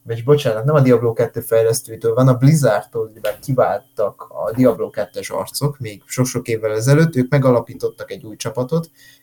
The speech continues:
és azok csinálták meg a Torchlight-okat. És mindkettő marha jó egyébként. Ilyen, ö, nagyon úgy tűnik, hát ilyen nagyon, ö, ilyen generic, ö, hack and slash R P G, de egyébként van egy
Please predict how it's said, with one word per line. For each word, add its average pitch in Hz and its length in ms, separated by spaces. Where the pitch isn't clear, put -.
és 117 500
azok 123 220
csinálták 117 420
meg 127 100
a 120 60
Torchlight-okat. 101 720
És 135 140
mindkettő 135 400
marha 95 300
jó 95 140
egyébként. 98 680
Ilyen, 160 280
ö, 160 320
nagyon 170 680
úgy 160 240
tűnik, 135 520
hát 120 260
ilyen 123 220
nagyon, 131 800
ö, 117 440
ilyen 120 260
generic, 117 720
ö, 123 220
hack 135 220
and 113 140
slash 113 320
R 127 80
P - 80
G, 143 260
de 143 120
egyébként 147 560
van 202 260
egy 117 140